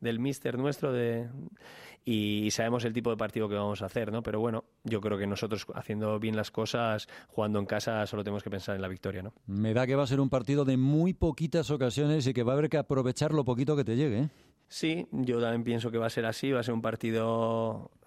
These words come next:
Speaker 1: cerrado en el que los pequeños detalles van a marcar el resultado final y espero que, que caiga de nuestro lado.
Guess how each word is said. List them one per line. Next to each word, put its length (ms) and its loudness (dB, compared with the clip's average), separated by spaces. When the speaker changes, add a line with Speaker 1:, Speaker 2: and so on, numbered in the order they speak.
Speaker 1:
cerrado 580 2
en 120 0
el 120 0
que 120 -2
los 160 -2
pequeños 340 0
detalles 440 -2
van 120 0
a 80 0
marcar 720 -2
el 480 -4
resultado 480 -2
final 420 -2
y 160 0
espero 440 0
que, 420 -2
que 140 -4
caiga 340 0
de 60 0
nuestro 240 -4
lado. 180 -2